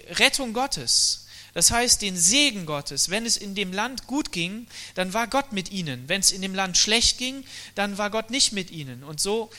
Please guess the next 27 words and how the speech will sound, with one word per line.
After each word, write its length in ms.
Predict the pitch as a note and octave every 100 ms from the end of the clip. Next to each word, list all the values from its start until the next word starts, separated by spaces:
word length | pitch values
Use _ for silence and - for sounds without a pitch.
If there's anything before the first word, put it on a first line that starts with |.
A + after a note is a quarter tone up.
| - -
war 200 | G3 G#3+
diese 240 | A3+ A3+
Verbindung 520 | - G3 A#3 C4 A3
einfach, 440 | F3 F#3 - F#3+ - - - - D3 E3 _
äh, 80 | -
äh, 60 | F3+ G3+ -
essenziell. 840 | B3 - A3+ - G#3 D3 A2 B2+ - - - -
Und, 380 | - F#3+ F#3+ -
ähm, 400 | G3 F#3 F#3+ F#3+ - - _ - - - -
in 120 | G#3
ihrer 360 | G#3+ G#3 F#3+ E3+
Wurzel 420 | C4 D4+ - D#3
schon 260 | - D3+ C3 A#2+ -
sind 280 | F#3 F#3+
sie 160 | - F3
berufen 560 | F3 E3 B3 D4 G#3 D3+
worden 340 | D3+ E3 F3
aus 380 | G3+ B3 - -
einer 280 | G#3+ A3 G#3+
Sklaverei 800 | - G3+ F#3 F3+ E3+ F3+ G3+ G3
heraus, 640 | C#3+ C3+ D3 C3 A#2+ -
nämlich 300 | D3+ D3+ -
aus 120 | D3+
der 100 | D3+
Sklaverei 640 | - D#3 D3+ D3+ D3+ E3+
in 100 | E3
Ägypten. 480 | C#3+ D3 A#3 - -